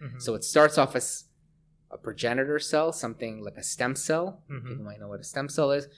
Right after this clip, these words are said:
Speaker 2: And they can differentiate into a fat cell, just like a stem cell can differentiate into a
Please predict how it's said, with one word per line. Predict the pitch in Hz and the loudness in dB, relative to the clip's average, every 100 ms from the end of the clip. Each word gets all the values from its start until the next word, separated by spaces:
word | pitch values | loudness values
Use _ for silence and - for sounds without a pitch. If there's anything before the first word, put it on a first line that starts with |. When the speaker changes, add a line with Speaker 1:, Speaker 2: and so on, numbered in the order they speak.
| - - _ | -20 -20 _
Speaker 2:
And | - 120 | -8 -2
they | 123 | -2
can | - 123 | -2 0
differentiate | 135 135 120 127 - 107 101 | 0 0 -2 -2 -4 -6 -6
into | 131 123 - | -6 -8 -8
a | 101 | -10
fat | - 95 95 | -8 -12 -10
cell, | - 90 90 | -12 -14 -14
just | - - | -14 -12
like | 104 | -10
a | 107 - _ _ _ | -12 -14 _ _ _
stem | - 117 110 | -10 -8 -6
cell | - 107 | -6 -8
can | 107 | -8
differentiate | 104 - 101 101 98 | -12 -12 -12 -12 -14
into | |
a | - | -18